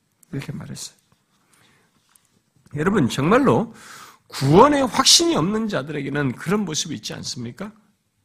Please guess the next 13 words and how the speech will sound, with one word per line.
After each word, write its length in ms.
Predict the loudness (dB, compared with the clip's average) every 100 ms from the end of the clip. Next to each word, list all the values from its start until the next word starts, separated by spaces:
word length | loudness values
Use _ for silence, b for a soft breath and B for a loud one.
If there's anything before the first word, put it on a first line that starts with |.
| _ _ _ _ _ _ _ _ -14
실제로 560 | -6 -4 0 2 2 2
구원받았음에도 1500 | 4 4 6 4 6 4 2 2 0 0 0 0 -2 -6 _ _ -6
구원의 440 | 0 4 4 4
확신을 540 | 2 2 2 2 0
갖지 380 | 0 -2 -2 -4
못한 640 | -2 -4 -6 -4 0 0
자들에게서 1000 | 0 -2 -2 -4 -4 -4 -4 -2 -2 -4 b b b b b b
우리가 320 | -10 -6 -6
보는 280 | -6 -6 -6
것은 420 | -8 -8 -10 -10 -14 _
<clears throat> 1300 | -18 -16 -18 -20 -20 -20 -20 -20 -20 _ _ _ _ -10
그들의 400 | -6 -4 -4 -6
효율성이 840 | -6 -2 -2 -2 -6 -6 -8 -10